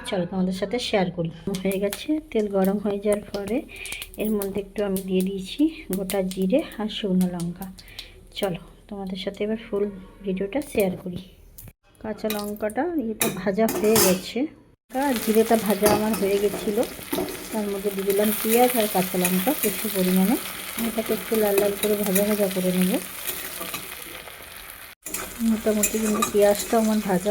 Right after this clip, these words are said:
অনেকটা হয়ে এসেছে। এর মধ্যে দিয়ে দিলাম দুটো ডিম। ডিমটাকে এবার কিন্তু ভালো করে আমি ভাজা ভাজা করে নেব। এবার আমি কিন্তু এর মধ্যে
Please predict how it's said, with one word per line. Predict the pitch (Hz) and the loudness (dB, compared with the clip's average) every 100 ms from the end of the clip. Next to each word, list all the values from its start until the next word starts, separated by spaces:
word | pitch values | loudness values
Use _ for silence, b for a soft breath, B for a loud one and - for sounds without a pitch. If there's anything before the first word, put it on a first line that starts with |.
| 202 | 0
অনেকটা | 190 - - 226 | 0 -4 -4 0
হয়ে | 190 190 | 2 2
এসেছে। | 190 202 - 262 311 - - - | 2 -4 0 0 2 -4 -6 -6
এর | 220 | -6
মধ্যে | 220 220 - | -2 -2 -2
দিয়ে | 196 190 | 0 2
দিলাম | 196 226 330 - 170 | 2 2 0 0 0
দুটো | 190 208 180 | 2 2 2
ডিম। | 185 240 370 - - - - - 185 | 2 2 2 0 0 0 0 -2 -2
ডিমটাকে | 202 202 190 202 202 | -2 -2 -2 -2 0
এবার | 190 196 | 0 -2
কিন্তু | 190 202 - 208 | -2 -4 -4 0
ভালো | 185 190 | 0 0
করে | 196 202 | -2 0
আমি | 285 - - - - - - 208 196 | -2 -4 -8 -8 -10 -10 -10 -8 -6
ভাজা | 190 208 | -4 -2
ভাজা | 220 214 214 | -2 -4 -4
করে | 180 175 | -6 -6
নেব। | 170 180 320 - - - - - - - - - - - - - - - - - - - - - - - - - - - - | -4 -4 -4 -6 -6 -6 -8 -10 -12 -14 -12 -10 -10 -10 -12 -12 -12 -12 -14 -16 -16 -18 -18 -18 -18 -18 -18 -18 -18 -16 -12
এবার | 190 196 | -8 -8
আমি | 202 - | -8 -8
কিন্তু | 190 185 240 269 | -4 -2 0 2
এর | 208 190 | 2 2
মধ্যে | 185 185 | 0 2